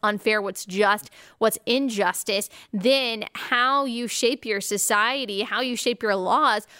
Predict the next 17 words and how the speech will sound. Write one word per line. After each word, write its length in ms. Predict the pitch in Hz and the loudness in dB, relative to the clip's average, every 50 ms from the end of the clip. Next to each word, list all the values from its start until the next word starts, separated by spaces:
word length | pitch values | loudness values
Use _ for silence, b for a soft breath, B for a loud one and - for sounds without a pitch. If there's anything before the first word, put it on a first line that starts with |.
| B B - | B B 2
will 120 | 233 240 | 2 2
be 140 | 208 247 226 | 4 0 -2
founded, 800 | - - 247 247 233 262 285 269 240 202 202 196 190 196 190 B B B B B | -2 -2 -2 0 0 0 -2 -4 -4 -2 0 0 0 0 -2 B B B B B
uh, 360 | - 214 208 202 220 220 220 - - _ _ _ _ | 0 0 2 2 2 2 0 0 -2 _ _ _ _
on 340 | 220 214 233 254 269 240 214 | 4 4 4 4 2 0 0
that 240 | 226 - - - - | 0 0 0 0 -2
knowledge 640 | 202 208 208 214 233 233 202 - 90 190 - - | 0 2 2 2 2 0 0 -2 -6 -10 -8 -2
that 100 | 208 196 | 0 2
all 220 | 170 190 196 202 | 4 4 4 2
people 300 | 208 - - 226 - 208 | 2 0 -8 -4 -2 0
are 120 | 202 196 190 | 0 0 -2
created 400 | - - - 208 202 185 185 180 | -4 -2 0 0 0 0 -4 -8
equal 300 | 208 202 - - 202 196 | -8 -6 -2 0 0 0
and 100 | 196 196 | 2 0
all 120 | 190 190 | 0 0
of 120 | 185 175 - | -2 0 0
that. 320 | 208 196 190 202 - | 0 0 0 -2 -6